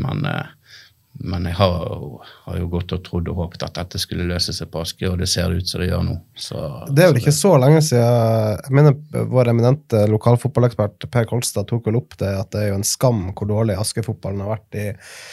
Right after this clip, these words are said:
Speaker 2: Det var vel i årene de all-, altså, de rykket ned, var det Follese som rykket ned fra fjerde divisjon? Man hadde, altså, det, man hadde kun lag i femte divisjon på Askøy.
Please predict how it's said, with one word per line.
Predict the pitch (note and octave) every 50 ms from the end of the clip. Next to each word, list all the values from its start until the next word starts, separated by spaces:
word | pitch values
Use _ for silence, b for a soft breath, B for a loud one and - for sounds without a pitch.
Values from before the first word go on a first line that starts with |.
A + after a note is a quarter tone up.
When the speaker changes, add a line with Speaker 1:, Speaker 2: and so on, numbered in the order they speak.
| B B B B _ -
Speaker 2:
Det | C#3+ E3
var | F3 D#3
vel | C3+ C3
i | C#3 D3+
årene | D3+ B2+ A#2
de | A2+ - - _ _ - C#3
all-, | C#3 D3+ -
altså, | C#3 B2+ - C3+ A#2+ B2
de | A#2 C3
rykket | - - B2 B2 C3+
ned, | C#3 C3 A2 G2+ G2+ G2+ G2+ G2+ G2+
var | A2 A2+
det | -
Follese | - C3 C3 C3+ B2+ - - G2+
som | - - G2
rykket | G#2 G#2+ G#2+
ned | G#2 G2+
fra | G2 G2+
fjerde | G#2+ G2 A2+
divisjon? | A#2 A2+ - A2+ F#2+ G2+ - G#2+
Man | A2 G2+ A2+
hadde, | B2 A2+ - -
altså, | B2 A2+ A#2 G#2
det, | A2+ A2 G#2+ - - _ _ _
man | - B2 A#2+ G#2+
hadde | B2+ B2+ A#2+ B2+
kun | - - C#3 C3+ A#2+ A2+
lag | A#2 G#2+ G#2+ G2+
i | - A2
femte | G#2 G#2 - A2+
divisjon | A2 A2 - F#2 - - _ _
på | - F#2+ G#2+ A2
Askøy. | - - -